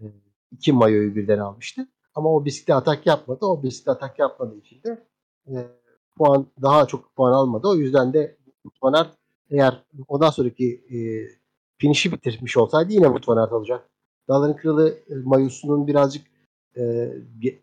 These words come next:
e, program, hatta biz başlangıç programımızda da söylemiştik. Hani genel klasmancıya gidebilir demiştik.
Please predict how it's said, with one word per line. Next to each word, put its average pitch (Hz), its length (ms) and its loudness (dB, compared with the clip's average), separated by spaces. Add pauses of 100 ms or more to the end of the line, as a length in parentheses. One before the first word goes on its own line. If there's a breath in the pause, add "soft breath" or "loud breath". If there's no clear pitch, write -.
e, 127 160 -10
program, 131 520 2
hatta 143 400 0
biz 127 160 -8 (420)
başlangıç 135 440 0
programımızda 156 520 0
da 160 100 2
söylemiştik. 104 540 -4 (300)
Hani 120 100 -6
genel 131 280 4
klasmancıya 139 600 2
gidebilir 135 640 0
demiştik. 107 400 -4